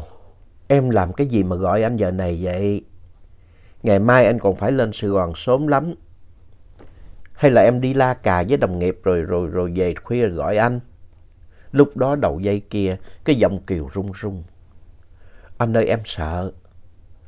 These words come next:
Tôi hỏi sợ vụ gì? Kiều mới thuật lại toàn bộ những câu chuyện, những sự việc vừa mới xảy ra cho tôi nghe. Trong lòng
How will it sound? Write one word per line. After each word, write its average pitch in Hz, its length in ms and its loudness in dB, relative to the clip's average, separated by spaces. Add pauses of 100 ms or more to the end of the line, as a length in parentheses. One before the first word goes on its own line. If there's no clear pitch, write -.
(800)
Tôi 131 120 4
hỏi 104 180 4
sợ 92 340 -4
vụ 104 160 0
gì? 95 480 0 (720)
Kiều 107 220 4
mới 127 140 0
thuật - 180 -4 (100)
lại 90 240 0
toàn 87 360 2
bộ 80 120 0
những 113 200 -6
câu 107 300 -4
chuyện, 82 300 -6 (380)
những 110 160 -2
sự 98 200 0
việc 92 340 -2
vừa 78 140 -4
mới 101 200 -6
xảy 87 260 -10
ra 92 300 -8
cho 98 180 -8
tôi 95 160 -10
nghe. 82 240 -10 (2000)
Trong 147 220 8
lòng 90 240 2